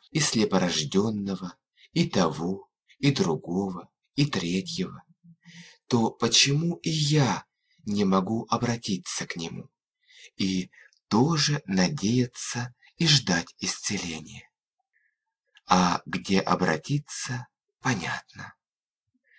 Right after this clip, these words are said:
Можно прийти к нему прямо сейчас в церковь. То место, где происходит встреча человека со Христом, и где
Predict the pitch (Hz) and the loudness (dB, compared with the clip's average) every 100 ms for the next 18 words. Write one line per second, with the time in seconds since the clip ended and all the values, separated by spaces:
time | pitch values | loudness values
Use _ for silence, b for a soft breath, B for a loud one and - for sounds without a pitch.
0 | b b - 107 180 180 156 131 98 92 | b b 0 4 6 6 4 0 2 0
1 | - 165 156 - 135 131 127 127 b b | 0 -6 -4 0 2 4 2 -2 b b
2 | - 92 92 87 82 - 73 - 120 139 | -4 0 2 0 -2 -4 -2 -2 0 -2
3 | - - _ _ _ - - - 85 78 | -6 -12 _ _ _ -14 -4 -2 0 -2
4 | - - - - _ _ - _ _ _ | -6 -12 -12 -18 _ _ -20 _ _ _
5 | _ _ - - 92 82 82 120 127 - | _ _ -20 -2 0 2 0 0 0 -2
6 | - 113 - B B B B 104 95 - | -4 -10 -12 B B B B -2 2 4
7 | 92 185 - - 165 151 151 - - - | 4 4 4 -2 -2 0 0 -2 -6 -4
8 | - 95 92 92 - 87 80 76 98 127 | 0 2 2 0 -2 0 0 0 -2 -2
9 | 127 110 - _ _ _ - - - 110 | -4 -10 -14 _ _ _ -8 -6 -4 -2
10 | 104 - - 80 - _ _ _ _ _ | -2 -4 -6 -10 -12 _ _ _ _ _
11 | _ _ _ _ _ _ - 95 90 - | _ _ _ _ _ _ 2 4 4 2
12 | 95 - 95 | -4 2 2